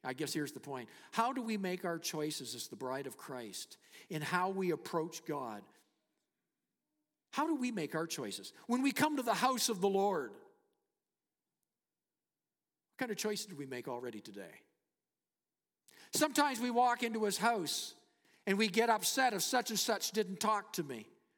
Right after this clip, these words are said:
or if that seat wasn't available, as Laura was saying, or the worship leader didn't choose the right songs.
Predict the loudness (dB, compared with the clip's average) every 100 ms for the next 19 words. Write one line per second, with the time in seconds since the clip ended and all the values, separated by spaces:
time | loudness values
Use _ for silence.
0 | _ _ _ _ _ 4 4 6 4 4
1 | 2 2 4 4 4 4 4 4 2 0
2 | 0 0 0 0 0 -4 -6 -6 -12 -14
3 | -14 -14 -18 -18 -18 -18 -20 -20 _ _
4 | _ _ _ _ _ _ 4 4 6 4
5 | 4 2 2 2 4 4 2 2 2 2
6 | 2 2 4 4 2 2 4 4 2 -2
7 | -8 -8 -8